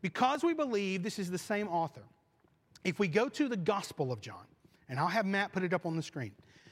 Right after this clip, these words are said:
if we read the beginning of the Gospel of John, this is what it says. "In the beginning was the Word,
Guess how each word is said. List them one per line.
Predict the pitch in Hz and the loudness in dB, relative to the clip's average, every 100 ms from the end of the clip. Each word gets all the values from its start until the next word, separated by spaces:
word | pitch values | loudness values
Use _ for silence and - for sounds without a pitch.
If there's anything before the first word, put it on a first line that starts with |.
| - - 147 | -20 -12 -6
if | 139 | 0
we | 247 | 2
read | 349 330 | 2 2
the | 240 | 0
beginning | 196 151 226 247 240 | 0 0 0 0 0
of | 170 | 0
the | 165 | -2
Gospel | 139 220 226 233 - 160 | 0 2 2 0 -6 -4
of | 143 | -2
John, | 135 135 165 | 0 0 2
this | 226 - | 0 -2
is | 202 | 0
what | 202 202 | 2 0
it | 190 | 0
says. | 214 151 110 - - _ - - - | -4 -4 -6 -16 -20 _ -20 -14 -2
"In | 202 262 269 | 0 2 2
the | 269 | 0
beginning | 208 214 160 247 208 143 208 | 0 -2 0 0 0 -2 0
was | 180 180 170 | 0 -2 0
the | 190 | 0
Word, | 180 208 143 110 101 | 2 2 0 -4 -6